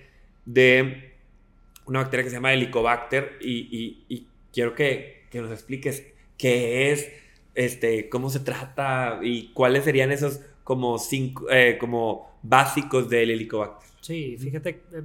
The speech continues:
Speaker 2: Helicobacter no es una infección que va a causar un
Speaker 1: Ujú.
Speaker 2: padecimiento agudo, como lo que habíamos
Speaker 1: Ujú.
Speaker 2: platicado.
Speaker 1: Ok.
Speaker 2: Eh, Helicobacter es una infección de tracto gastrointestinal superior, es del estómago.
Speaker 1: Ok.
Speaker 2: Y entonces, eh, lo que hace es invadir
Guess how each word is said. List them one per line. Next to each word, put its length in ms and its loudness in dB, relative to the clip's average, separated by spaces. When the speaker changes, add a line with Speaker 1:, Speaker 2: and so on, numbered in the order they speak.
Speaker 2:
Helicobacter 640 -4
no 180 -6
es 140 -6
una 140 -10
infección 420 -10
que 80 -8
va 120 -4
a 60 -8
causar 520 -10
un 120 -10
Speaker 1:
Ujú. 80 -8
Speaker 2:
padecimiento 500 -6
agudo, 360 -8
como 160 -18
lo 80 -18
que 80 -10
habíamos 260 -10
Speaker 1:
Ujú. 60 -20
Speaker 2:
platicado. 420 -16
Speaker 1:
Ok. 160 -16
Speaker 2:
Eh, 320 -6
Helicobacter 580 -4
es 140 -8
una 180 -8
infección 440 -10
de 100 -8
tracto 300 -10
gastrointestinal 600 -12
superior, 480 -16
es 80 -12
del 160 -6
estómago. 600 -10
Speaker 1:
Ok. 80 -12
Speaker 2:
Y 80 -10
entonces, 800 -8
eh, 580 -12
lo 240 -10
que 180 -10
hace 340 -10
es 140 -14
invadir 500 -10